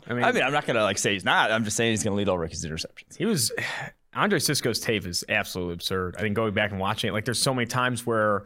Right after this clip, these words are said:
Speaker 1: you are stoked. You are stoked that Andre Cisco's on the football field. And there's other times like, "Man, I don't know about that decision." And I think that, I mean, a lot of the Syracuse secondary was like that. You saw a lot of up and down, a lot of roller coaster play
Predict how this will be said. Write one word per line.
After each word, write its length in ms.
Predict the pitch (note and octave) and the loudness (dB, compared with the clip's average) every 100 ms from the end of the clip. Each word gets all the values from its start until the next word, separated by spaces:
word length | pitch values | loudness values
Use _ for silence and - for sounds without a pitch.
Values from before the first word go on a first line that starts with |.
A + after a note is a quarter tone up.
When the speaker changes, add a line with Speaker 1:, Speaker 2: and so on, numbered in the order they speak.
| - - | -10 -8
Speaker 1:
you 140 | B2+ A#2+ | -2 0
are 220 | G2+ - | 0 -2
stoked. 720 | - - - - D#3+ - - - | -2 -2 -2 2 2 2 -8 -2
You 120 | E3+ | 0
are 80 | C3+ | 0
stoked 460 | - - - D3+ - | -2 -2 2 2 2
that 100 | B2 | 0
Andre 240 | A#2+ A#2 | 0 0
Cisco's 360 | A2 A#2+ - A2+ | -2 -2 -2 0
on 80 | A2+ | 0
the 40 | G2 | -2
football 220 | G2+ A2 | -2 -2
field. 140 | A#2+ | 0
And 80 | G#2+ | -2
there's 100 | G#2 | 0
other 100 | B2+ A2 | 0 -2
times 160 | A#2 | -2
like, 140 | G#2 A2 | -4 -2
"Man, 400 | C3+ C#3 C3+ C3+ - - | 0 0 0 -4 -14 -8
I 180 | G#2+ C#3 | 0 2
don't 120 | D#3+ | 4
know 160 | E3 D#3 | 4 4
about 240 | D3 C#3 | 2 2
that 180 | D#3+ A2+ | 0 0
decision." 380 | - A#2+ A2+ A2 | 0 0 0 0
And 60 | |
I 40 | A2 | 0
think 160 | B2+ A2+ | 0 0
that, 140 | D3+ | 0
I 140 | D3+ D#3 | 2 0
mean, 120 | F3+ | 2
a 40 | |
lot 140 | E3 A#3+ | 2 2
of 120 | F#3 | 2
the 80 | C3+ | -2
Syracuse 380 | - A#2+ A#2 A2+ | 0 0 0 0
secondary 340 | A2+ G#2 G#2 | -2 0 0
was 100 | F#2+ | 0
like 140 | G#2 F#2 | -2 -2
that. 100 | F#2 | -4
You 80 | |
saw 220 | G2 B2+ C#3+ | 0 2 2
a 20 | |
lot 140 | A2+ | 2
of 80 | G#2 | 0
up 140 | A2 | -2
and 80 | G#2+ | 0
down, 200 | G#2+ G2+ | 0 2
a 40 | G#2+ | 2
lot 120 | A2+ | 0
of 140 | G2 | 0
roller 240 | A2+ A2 G#2+ | -2 -2 -2
coaster 340 | B2+ A2 - | -2 -4 -6
play 460 | - A#2 G#2+ G2 | -2 2 4 2